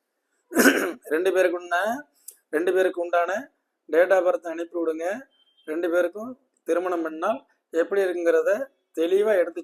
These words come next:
சொல்றேன். ஆணித்தரமா, ஆய்வுபூர்வமாக சொல்ல நான் கடமைப்பட்டிருக்கிறேன். எனவே நேயர்களே, ரஜி தட்டினால் மரணம் ஏற்படாது என்பதற்கு இந்த ஜாதகம் உதாரண ஜாதகம். புத்திர நாசம் என்பது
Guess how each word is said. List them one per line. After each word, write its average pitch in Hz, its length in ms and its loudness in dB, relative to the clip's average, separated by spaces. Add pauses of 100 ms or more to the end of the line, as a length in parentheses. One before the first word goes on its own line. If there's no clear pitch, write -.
சொல்றேன். 160 360 -4 (460)
ஆணித்தரமா, 180 560 0 (440)
ஆய்வுபூர்வமாக 170 800 2 (560)
சொல்ல 170 200 2 (100)
நான் 190 140 -2 (360)
கடமைப்பட்டிருக்கிறேன். 151 840 -2 (300)
எனவே 185 260 0
நேயர்களே, 165 340 0 (400)
ரஜி 160 340 2
தட்டினால் 156 500 -2 (320)
மரணம் 180 380 -2
ஏற்படாது 151 480 -4 (300)
என்பதற்கு 147 520 -4 (480)
இந்த 156 120 -2 (100)
ஜாதகம் 156 400 2 (360)
உதாரண 170 280 6 (100)
ஜாதகம். 135 400 -8 (480)
புத்திர 165 220 2 (120)
நாசம் 170 340 0
என்பது 147 320 -2